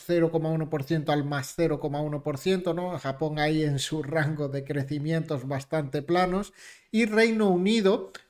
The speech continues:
pasa también del negativo al positivo, del menos cero coma uno al cero coma dos por ciento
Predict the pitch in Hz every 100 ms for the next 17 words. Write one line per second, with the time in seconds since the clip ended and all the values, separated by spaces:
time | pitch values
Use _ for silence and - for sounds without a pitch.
0 | - 180 180 180 165 165 180 165 185 202
1 | 196 180 170 175 185 175 165 - 135 147
2 | 139 139 139 147 139 131 170 175 180 160
3 | 170 190 208 151 139 156 147 147 - 143
4 | 139 160 160 _ - 135 - 147 156 160
5 | 185